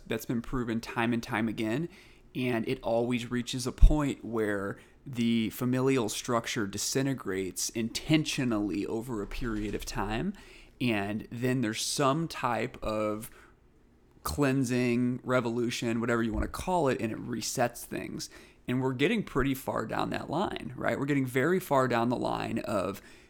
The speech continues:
the long-term plans that are set in place to really disintegrate some of these familial and societal structures to reach a dystopian level of control over people,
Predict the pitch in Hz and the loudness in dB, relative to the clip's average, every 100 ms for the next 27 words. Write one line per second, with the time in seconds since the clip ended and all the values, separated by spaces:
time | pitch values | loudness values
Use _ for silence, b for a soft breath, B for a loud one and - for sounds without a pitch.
0 | - 123 120 107 101 98 - - - - | -16 -2 0 0 0 -4 -8 -18 -8 -6
1 | - - - 120 123 131 160 170 156 156 | -6 -10 -8 0 4 4 4 2 -2 -2
2 | 156 147 156 - 139 127 110 110 113 104 | -2 0 -2 -2 -2 -2 -2 -4 -6 -6
3 | - 113 90 113 - 120 104 - - 104 | -4 -2 -2 -2 -4 -2 -2 -4 -6 -4
4 | 107 110 113 - - 135 131 - 107 - | -2 -2 -2 -4 -2 -2 -2 -2 -2 -2
5 | - 110 110 110 110 - 117 113 110 110 | -2 -2 -2 -4 -4 -4 -2 0 -2 -2
6 | 110 110 - - 110 107 117 113 - 113 | -4 -6 -6 -4 -2 -2 -4 -4 -4 -6
7 | - 120 113 - 117 113 104 101 - 104 | -6 -6 -6 -6 -6 -4 -4 -4 -4 -2
8 | 104 B B B - 123 - - - - | -2 B B B -8 -6 -4 -4 6 6
9 | - 160 - 147 104 90 92 - - - | 6 2 4 2 2 0 -2 0 -2 -4
10 | - - - - 113 - - - - - | -6 -6 -6 -4 -2 -2 -6 -6 -8 -6
11 | - - 120 | -6 -6 -8